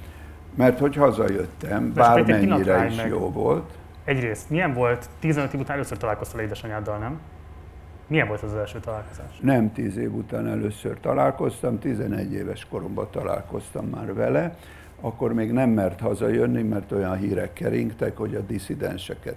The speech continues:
Speaker 1: majd bebörtönzik, meg, meg nem engedik vissza,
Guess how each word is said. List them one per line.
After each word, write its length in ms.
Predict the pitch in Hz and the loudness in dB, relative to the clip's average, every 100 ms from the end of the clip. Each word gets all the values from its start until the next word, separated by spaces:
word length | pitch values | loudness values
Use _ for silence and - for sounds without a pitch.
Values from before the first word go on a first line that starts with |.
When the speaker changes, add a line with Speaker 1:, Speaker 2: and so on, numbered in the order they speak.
| - | -10
Speaker 1:
majd 200 | 107 - - 135 | -12 -12 -14 -8
bebörtönzik, 960 | 170 110 107 107 98 - 95 95 - - - - | -4 -2 -2 -4 -6 -10 -8 -8 -10 -16 -18 -20
meg, 120 | - - - - | -20 -20 -18 -10
meg 200 | 87 104 | -8 -6
nem 200 | 104 104 | -6 -6
engedik 460 | 90 - 101 92 - | -8 -10 -12 -14 -8
vissza, 560 | 139 147 - 135 120 | -4 -4 -4 -2 -2